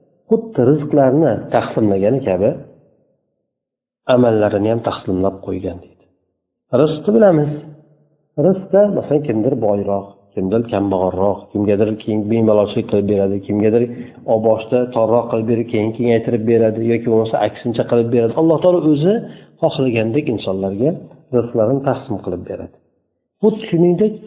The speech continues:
ularga amallarini ham taqsimlab bergan deydi. Qaysi bir insonni qalbi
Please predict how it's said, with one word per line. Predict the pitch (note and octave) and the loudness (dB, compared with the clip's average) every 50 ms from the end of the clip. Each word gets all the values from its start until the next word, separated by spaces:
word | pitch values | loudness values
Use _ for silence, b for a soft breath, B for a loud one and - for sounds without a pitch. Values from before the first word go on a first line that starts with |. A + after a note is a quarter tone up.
| - - | -14 -4
ularga | - C#3+ C3+ C3+ C3+ C#3 C#3+ F3 F#3 - | 0 2 4 4 4 4 2 0 0 0
amallarini | - B2+ B2 B2 A#2+ A2+ A2 A2 G#2 G#2+ G#2+ A#2+ | 0 0 2 2 2 2 0 0 -2 -2 -2 -2
ham | C3+ C#3 C3 | -2 -4 -4
taqsimlab | - G#2 G2 - - - G2+ G2 G#2+ G#2+ G#2 | -4 -6 -8 -8 -10 -8 -4 -2 -2 -4 -4
bergan | - G2+ F#2 G2 F#2 F2 F2 E2 | -6 -12 -12 -12 -12 -14 -14 -14
deydi. | - - _ _ _ _ _ _ _ _ _ _ _ _ _ _ _ _ _ _ _ _ _ _ _ _ - | -16 -20 _ _ _ _ _ _ _ _ _ _ _ _ _ _ _ _ _ _ _ _ _ _ _ _ 0
Qaysi | - G#3 G#3 G#3 G3+ F3+ | 2 2 4 4 2 2
bir | D#3+ F#3 F#3 | 2 2 2
insonni | F#3 F#3 F3 E3+ F3 E3+ E3 E3+ F3 E3+ | 2 2 0 0 2 2 2 2 2 2
qalbi | E3+ - C#3 C3+ C#3 C3+ C3+ D#3 F3 | 0 2 2 2 4 4 2 2 2